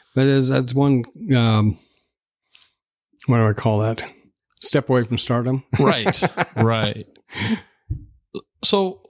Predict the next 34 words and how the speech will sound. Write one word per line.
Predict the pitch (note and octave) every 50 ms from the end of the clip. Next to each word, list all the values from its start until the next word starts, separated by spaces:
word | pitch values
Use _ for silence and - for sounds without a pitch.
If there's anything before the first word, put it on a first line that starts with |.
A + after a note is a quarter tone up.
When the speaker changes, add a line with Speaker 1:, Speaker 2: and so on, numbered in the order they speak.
| _ -
Speaker 2:
well, | F#3 F#3+ F3+
let's | F#3+ G3 - -
go | - G3 E3+
back, | E3+ E3 D3+ -
though, | - C#3+
to | B2+ - - - D3 C#3 C#3 C#3
Washington. | - C3+ C#3 C#3+ C#3 - C3 G#2+ G#2 A2+ A#2+
You | C3 C3+
like | C3+ C3 C3+ - D3
it | C#3+ C#3+ - -
here | - - C3+ B2+
in | B2+
the | B2
Puget | - C3 C3 C#3 C3
Sound | - A#2+ A2 G#2+ G#2+ -
Speaker 1:
Yeah. | A3+ B3+ A3
Speaker 2:
region. | C#3+ C#3+ - -
And | A#2+ A#2+ A2 A2+ A2+ A2+ A2 A2 A2 - _ _ _ _ _ _ _ _ _ _ _ -
when | C3+ B2 C3 D3 D3 C#3+ C#3+
you're | C#3 C#3 C#3
not | C#3+ D#3 F#3 -
playing | - D#3 C3+ A#2+ A2+ A2
sax, | - - G#2+ E2 - - - - - - - - G2+ G2 E2+ -
what | A#2+ B2 B2+ C3+ C#3
do | D3
you | D3+ D#3
guys | C#3+ E3+ E3 E3 D#3 -
like | E3+ E3 -
to | - D3+
do | D#3+ D#3
for | - - C#3+
fun | - - D3+ D3+
and | D3+ C#3+
excitement? | C3 - - D#3 D#3+ - - - - _